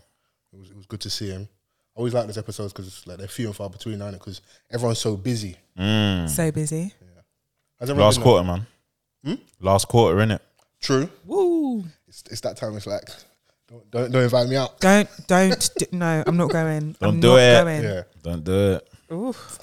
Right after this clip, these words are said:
Speaker 1: That little period just before Christmas, it, it just feels like one long month. Like, obviously, we're now in, no-, in November, obviously, but, like, it just, everything that's happening this month doesn't really,
Speaker 3: Yeah.
Speaker 1: it's not important.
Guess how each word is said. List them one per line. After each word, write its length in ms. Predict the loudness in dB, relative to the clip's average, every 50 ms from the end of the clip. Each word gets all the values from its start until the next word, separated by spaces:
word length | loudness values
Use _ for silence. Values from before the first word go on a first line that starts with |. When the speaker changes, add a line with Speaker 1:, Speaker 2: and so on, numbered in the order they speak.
| -20 _ _
Speaker 1:
That 160 | 0 2 4
little 140 | 6 6 6
period 200 | 6 6 4 4
just 120 | 2 0 -2
before 140 | -4 -6 -4
Christmas, 340 | -4 -6 -6 -4 -6 -6
it, 140 | -8 -10 -12 -12
it 80 | -10
just 160 | -8 -6 -6 -4
feels 260 | -2 -2 -2 -2 0
like 240 | 0 0 0 0 -4 -8 -20 -20 _ _ _ _ _ _ _ _ _ _ _ _ _ _ _ _ _ _ -18 -6
one 380 | -2 -2 -2 -2 -2 -6 -8 -10
long 260 | -10 -8 -8 -6 -6 -6
month. 380 | -6 -6 -8 -10 -16 -20 -20 _ _ _ _ _ _ _ _ _ _ _ _ _
Like, 100 | -10 -8
obviously, 220 | -8 -6 -6 -4 -2
we're 60 | -2
now 260 | 0 0 0 -2 -2 -4
in, 120 | -4 -4
no-, 100 | -6 -6 -8 -12 -20 _
in 80 | -14 -10
November, 320 | -8 -6 -4 -4 -6 -6
obviously, 380 | -8 -10 -12 -14 -14 -14 -14 -12
but, 200 | -12 -12 -12 -10
like, 300 | -10 -12 -12 -14 -16 -20 _ _ _ _ _ _ _ _ _ -10
it 80 | -6 -4
just, 200 | -2 -2 -2 0 4
everything 220 | 4 4 4 4
that's 80 | 2 0
happening 220 | 0 0 0 0
this 160 | -2 -2 -2
month 120 | -4 -4 -2
doesn't 180 | -2 0 0
really, 100 | 0 0
Speaker 3:
Yeah. 240 | 0 0 -2 -4 -6 -6
Speaker 1:
it's 120 | -6 -4
not 140 | -2 -2 -2
important. 380 | -2 0 0 0 0 -2 -4